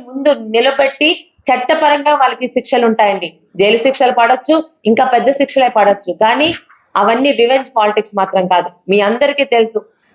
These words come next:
ఐదు సంవత్సరాలుగా పలాస దేనికి ప్రసిద్ధి అంటే భూ కబ్జాలకి ప్రసిద్ధి, ప్రతిపక్షాల మీద దాడులకి ప్రసిద్ధి, పోలీసుల్ని చెప్పు చేతల్లో పెట్టుకొని ఇంటికొచ్చి మరి కొట్టి వాళ్ళ మీదే తప్పుడు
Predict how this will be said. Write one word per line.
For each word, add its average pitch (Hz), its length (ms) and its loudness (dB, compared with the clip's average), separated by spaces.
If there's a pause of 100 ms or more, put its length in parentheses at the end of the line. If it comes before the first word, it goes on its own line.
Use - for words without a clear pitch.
(180)
ఐదు 262 340 0
సంవత్సరాలుగా 262 460 0 (100)
పలాస 262 320 0 (180)
దేనికి 262 380 -2
ప్రసిద్ధి 233 380 0
అంటే 233 160 0 (140)
భూ 214 100 2 (140)
కబ్జాలకి 226 540 0
ప్రసిద్ధి, 208 460 0 (520)
ప్రతిపక్షాల 262 720 0
మీద 240 100 -2 (160)
దాడులకి 254 540 0
ప్రసిద్ధి, 220 480 0 (400)
పోలీసుల్ని 277 580 0
చెప్పు 262 320 -2
చేతల్లో 262 440 0
పెట్టుకొని 262 360 -2 (100)
ఇంటికొచ్చి 285 520 0
మరి 277 140 0 (100)
కొట్టి 269 200 0 (120)
వాళ్ళ 240 200 0 (100)
మీదే 269 180 0 (120)
తప్పుడు 262 300 -2